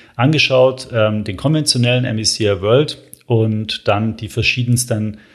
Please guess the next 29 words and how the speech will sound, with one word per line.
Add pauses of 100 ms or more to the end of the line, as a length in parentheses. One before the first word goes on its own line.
(200)
Nachhaltigkeitsabwandlungen,
wie
ich
es
vorhin
schon
erwähnt
hatte,
mit
E
S
G,
S
R
I
und
so
weiter. (560)
Und,
ähm,
was
sieht
man
da? (1000)
Letztendlich
ist
es
so,
dass